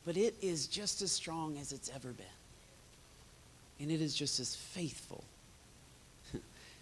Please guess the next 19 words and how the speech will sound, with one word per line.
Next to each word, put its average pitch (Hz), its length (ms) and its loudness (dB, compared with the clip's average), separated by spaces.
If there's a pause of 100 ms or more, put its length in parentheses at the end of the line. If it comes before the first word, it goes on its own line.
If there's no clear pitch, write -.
(160)
staying 139 1040 6 (380)
consistent 127 800 6 (100)
as 127 120 0
it's 120 180 -2
ever 120 240 -4
been. - 140 -10 (2250)
And 107 100 0
this 127 180 6
is 123 160 4
the 120 80 2
love 120 220 6
of 113 140 4
God. 120 280 6
And 117 120 2
as 123 140 2
I 120 120 6
scurried 151 500 6
down 139 280 8
the, 110 160 6